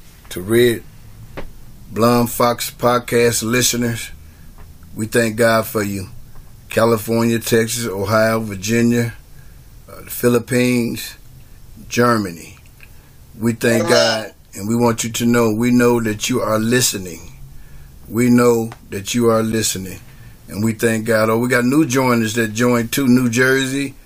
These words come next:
Speaker 1: and Illinois
Speaker 2: Amen.
Speaker 1: has joined us, uh,
Speaker 2: Amen.
Speaker 1: on, on this week,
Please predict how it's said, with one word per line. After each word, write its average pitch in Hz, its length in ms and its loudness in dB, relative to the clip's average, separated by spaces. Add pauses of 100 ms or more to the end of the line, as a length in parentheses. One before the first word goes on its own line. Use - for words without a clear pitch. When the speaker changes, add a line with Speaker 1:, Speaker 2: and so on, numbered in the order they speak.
(360)
Speaker 1:
and 107 100 -4
Illinois 139 560 4
Speaker 2:
Amen. 131 140 2
Speaker 1:
has 117 340 -2
joined 120 320 2
us, 117 300 -2 (680)
uh, - 160 -8 (120)
Speaker 2:
Amen. 240 220 4 (260)
Speaker 1:
on, 123 60 -2
on 131 240 4
this 127 240 2
week, 117 480 -2